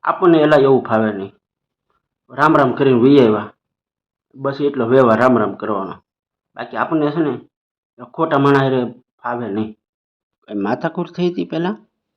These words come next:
એ થયું કાંઈ નથી એલા. પછી એની વાતું, દામજી ફુવાની વાતું તો સાંભળ ને, તો મોટી મોટી વાતું હોય. એ ન્યાથી શરૂઆત કરે કે અમે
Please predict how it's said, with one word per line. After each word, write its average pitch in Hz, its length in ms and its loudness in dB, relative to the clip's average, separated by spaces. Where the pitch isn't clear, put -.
એ 202 40 -16
થયું 208 340 0
કાંઈ 190 240 8
નથી 175 180 6
એલા. 127 220 4
પછી 147 380 -2
એની 165 160 6
વાતું, 151 640 4
દામજી 147 280 4
ફુવાની 151 280 2
વાતું 139 340 2
તો 156 100 0
સાંભળ 180 260 4
ને, 123 260 0
તો 143 60 -14
મોટી 151 280 0
મોટી 131 240 0
વાતું 127 360 2
હોય. 110 260 0
એ 135 60 -16
ન્યાથી 151 340 0
શરૂઆત 127 480 0
કરે 127 200 -2
કે 120 120 -8
અમે 131 380 0